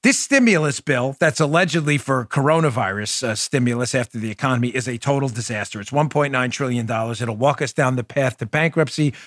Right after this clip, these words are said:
quicker than anything we've seen in modern times. And ladies and gentlemen, we are getting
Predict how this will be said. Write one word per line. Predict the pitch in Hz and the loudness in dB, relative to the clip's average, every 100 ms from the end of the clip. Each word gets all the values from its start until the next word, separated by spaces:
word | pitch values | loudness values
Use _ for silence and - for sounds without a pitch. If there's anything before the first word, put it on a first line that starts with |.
| - | -2
quicker | 165 156 156 | 0 2 0
than | 139 | 0
anything | 135 151 160 160 143 | 0 0 2 2 0
we've | 139 131 | 0 -2
seen | - 135 123 | -4 -2 0
in | 110 | 0
modern | 110 107 98 | -2 -4 -6
times. | 113 110 92 | -4 -4 -4
And | 101 | -4
ladies | 127 143 | -2 -2
and | 113 | -4
gentlemen, | 123 127 117 | -4 -4 -4
we | 110 | -4
are | 127 110 | -6 -6
getting | 107 101 90 | -8 -12 -12